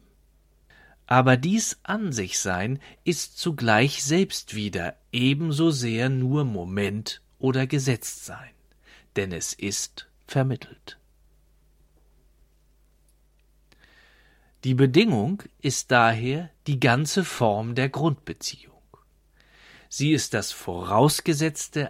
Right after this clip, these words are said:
An-sich-Sein derselben, aber damit selbst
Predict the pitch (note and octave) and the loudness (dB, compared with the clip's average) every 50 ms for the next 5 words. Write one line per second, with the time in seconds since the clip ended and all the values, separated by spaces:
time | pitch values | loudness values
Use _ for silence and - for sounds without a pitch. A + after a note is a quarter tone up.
0 | - _ F3 F3+ F3 C#3+ A2+ G2+ G2+ F#2+ F#2+ - - - - F2+ F2 F2 F2 F2 | -6 _ -4 -2 -2 -2 -6 -6 -8 -10 -10 -10 -10 -8 -8 -8 -8 -10 -12 -14
1 | F2 F#2+ - - - - - C2+ C#2 - _ - _ _ _ _ _ _ - - | -16 -16 -14 -14 -14 -14 -14 -18 -20 -20 _ -20 _ _ _ _ _ _ -20 -20
2 | - - - _ _ _ A#2 A#2+ A2+ A2+ G#2+ G#2+ G#2 A2+ G#2 G#2 A2+ B2 B2+ C3 | -20 -20 -20 _ _ _ 2 4 4 4 2 2 4 4 2 4 4 2 0 -2
3 | - - C#3+ E3 F#3+ F3+ C#3 - - - - - - - | -2 -2 0 2 2 2 0 -4 -10 -12 -12 -16 -20 -20